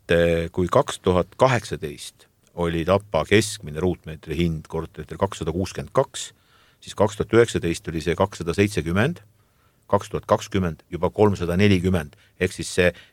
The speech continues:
kaks tuhat üheksateist, kaks tuhat kakskümmend versus, eh, ruutmeetri hind tõusis praktiliselt seal üle pea kakskümmend protsenti, võiks öelda.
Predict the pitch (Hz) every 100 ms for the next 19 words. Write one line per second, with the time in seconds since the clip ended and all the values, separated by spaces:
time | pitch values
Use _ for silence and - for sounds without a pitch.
0 | - 110 - - 87 120 127 - 90 85
1 | - 101 - 80 - 117 - 87 78 87
2 | 120 104 80 - _ _ _ - 85 82
3 | 104 113 90 80 80 101 90 - 101 95
4 | 80 - - - 104 - - _ 82 82
5 | 82 82 82 80 80 87 92 - - -
6 | - 90 - - _ _ _ _ _ -
7 | 85 85 78